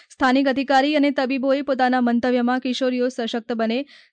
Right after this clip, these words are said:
શિક્ષિત બને અને તંદુરસ્ત બને તે બાબત પર સંવાદ કર્યો હતો.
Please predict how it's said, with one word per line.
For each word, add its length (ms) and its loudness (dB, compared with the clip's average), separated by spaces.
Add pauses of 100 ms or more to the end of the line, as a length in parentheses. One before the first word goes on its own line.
શિક્ષિત 380 0
બને 280 4
અને 200 0
તંદુરસ્ત 560 0
બને 220 0
તે 220 -4
બાબત 280 -4
પર 180 -4
સંવાદ 460 -2
કર્યો 220 -6
હતો. 180 -6